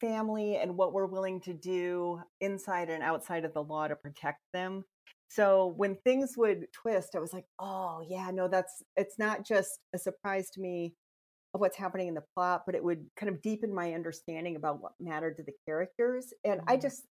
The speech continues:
Speaker 1: I loved that book. That's definitely been a favorite. It's The Damage. It's by Caitlin Ware.
Speaker 2: And would you call this a thriller, or it's more in the mystery or
Speaker 1: I would
Speaker 2: crime?
Speaker 1: say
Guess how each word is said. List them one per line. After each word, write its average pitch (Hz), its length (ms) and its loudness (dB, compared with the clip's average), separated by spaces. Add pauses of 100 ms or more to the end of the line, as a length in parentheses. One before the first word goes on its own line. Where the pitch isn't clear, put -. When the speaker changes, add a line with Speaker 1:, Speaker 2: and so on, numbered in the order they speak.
Speaker 1:
I 285 100 2
loved 220 440 0 (120)
that 135 220 -4
book. - 200 -6 (360)
That's 202 260 -2
definitely 202 300 0
been 160 160 -4
a 151 40 -8
favorite. 120 500 -8 (240)
It's - 140 -12
The 202 100 2
Damage. 202 760 -4 (120)
It's - 80 -18
by 190 160 0
Caitlin 214 480 -2
Ware. 147 480 -4 (840)
Speaker 2:
And 240 400 0
would 240 200 -4
you 294 460 -2
call 269 240 -2
this 240 220 -4
a 180 120 -8 (140)
thriller, 381 640 -6
or 208 120 -2
it's 202 140 -6
more 202 260 -2
in 175 120 -4
the 170 80 -6
mystery 277 880 -6
or 175 400 -6 (260)
Speaker 1:
I 233 300 0
would 233 80 2
Speaker 2:
crime? 240 100 -4 (320)
Speaker 1:
say 302 580 -2